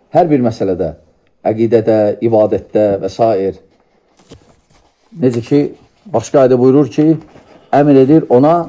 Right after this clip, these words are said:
Allaha və Rasuluna tabe olur. Hətta ixtilaf edəndə də ona qayıdaq. Yəni Allah və Rasuluna. Allah və Rasulunun dediyi ilə ixtilafı həll edək.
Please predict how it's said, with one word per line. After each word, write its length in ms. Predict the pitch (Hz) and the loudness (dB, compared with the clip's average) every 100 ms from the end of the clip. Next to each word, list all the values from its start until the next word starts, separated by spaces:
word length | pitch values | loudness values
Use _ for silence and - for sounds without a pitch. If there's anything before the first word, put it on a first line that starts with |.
| - _ _ | -12 _ _
Allaha 420 | 127 135 139 175 151 | 0 2 2 2 2
və 140 | 139 | 0
Rasuluna 360 | 131 - 156 170 | 0 -2 -2 0
tabe 240 | 151 120 107 | 0 2 2
olur. 220 | 90 82 _ _ _ - | 0 -6 _ _ _ -2
Hətta 280 | 208 208 180 | -2 2 2
ixtilaf 500 | 165 - 175 196 165 | 2 2 2 4 4
edəndə 320 | 165 165 180 | 2 2 2
də 140 | 202 147 | 2 2
ona 220 | 160 214 | 2 4
qayıdaq. 380 | 185 107 80 - _ _ _ _ _ _ 104 | 2 0 -4 -12 _ _ _ _ _ _ -2
Yəni 180 | 127 | -2
Allah 280 | 120 135 147 | 2 2 2
və 80 | 127 | 0
Rasuluna. 360 | 107 110 104 85 - _ _ - | -4 -6 -4 -6 -10 _ _ -4
Allah 280 | 120 156 160 | 2 4 4
və 60 | 143 | 2
Rasulunun 760 | 131 - 139 131 147 165 190 170 - _ _ _ | -2 -2 0 2 2 0 -4 -8 -16 _ _ _
dediyi 320 | 127 127 151 185 | 0 2 2 2
ilə 120 | 127 | 0
ixtilafı 380 | 95 - 104 107 | -2 -4 -4 -4
həll 220 | 87 78 | -6 -6
edək. 200 | 67 57 | -8 -14